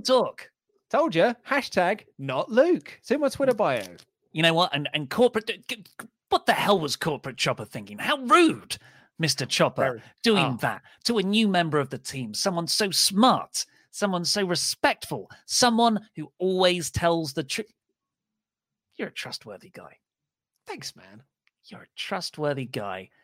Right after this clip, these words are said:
Speaker 2: You passed the Luke detector test. You know what? I'm having a well-earned break next week.
Speaker 1: Well
Speaker 2: I'm
Speaker 1: earned.
Speaker 2: gonna,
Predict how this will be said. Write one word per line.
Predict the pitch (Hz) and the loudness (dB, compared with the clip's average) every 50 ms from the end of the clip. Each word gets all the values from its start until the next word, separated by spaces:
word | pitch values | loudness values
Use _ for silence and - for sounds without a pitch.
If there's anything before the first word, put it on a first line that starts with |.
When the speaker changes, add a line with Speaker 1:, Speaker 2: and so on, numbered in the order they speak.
| _ _ _ _ _ _ _ _ | _ _ _ _ _ _ _ _
Speaker 2:
You | - 123 120 | -16 -14 -10
passed | - - 151 143 131 - - | -4 -2 -2 -2 -2 -4 -6
the | 120 | -8
Luke | 110 123 120 107 - | -6 -6 -8 -8 -10
detector | - - - 117 101 - - - | -14 -12 -12 -10 -10 -12 -14 -16
test. | 92 - - 95 92 - - - - - _ _ | -16 -14 -14 -14 -14 -14 -16 -18 -20 -20 _ _
You | 165 175 | 0 4
know | 190 202 208 | 4 6 6
what? | 196 202 208 202 - _ _ _ _ _ _ _ _ _ _ _ _ _ _ _ _ _ _ _ _ _ | 6 6 4 4 0 _ _ _ _ _ _ _ _ _ _ _ _ _ _ _ _ _ _ _ _ _
I'm | 202 190 | -10 -6
having | 185 202 180 190 170 | -4 -2 -2 0 0
a | 151 | -2
well-earned | 139 147 151 165 185 180 170 170 165 160 156 147 139 131 - | -2 -4 -2 0 2 2 4 4 4 4 2 0 -2 -4 -2
break | - 131 127 117 - - - | 0 0 0 0 -2 -8 -14
next | 101 90 87 - - - 101 | -16 -14 -14 -14 -14 -14 -14
week. | 101 90 - - - - - - _ _ - _ _ _ _ _ _ _ _ _ _ _ _ _ _ _ _ - - - 143 127 | -16 -16 -16 -18 -20 -20 -20 -20 _ _ -20 _ _ _ _ _ _ _ _ _ _ _ _ _ _ _ _ -20 -18 -16 -14 -8
Speaker 1:
Well | 123 123 180 | -4 -2 0
Speaker 2:
I'm | 262 | 0
Speaker 1:
earned. | 277 233 | 2 2
Speaker 2:
gonna, | 254 220 202 - | 2 2 0 -2